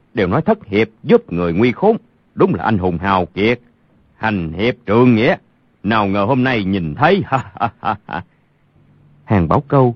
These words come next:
và Trương A Sinh đồng thanh hỏi, "Thấy thế nào?"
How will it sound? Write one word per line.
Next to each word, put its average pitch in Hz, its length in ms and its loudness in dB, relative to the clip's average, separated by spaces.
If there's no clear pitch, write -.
và 92 160 2
Trương 135 140 2
A 131 60 0
Sinh 123 180 0
đồng 98 260 2
thanh 120 200 0
hỏi, 92 300 0
"Thấy 170 140 -2
thế 202 120 0
nào?" 104 260 -2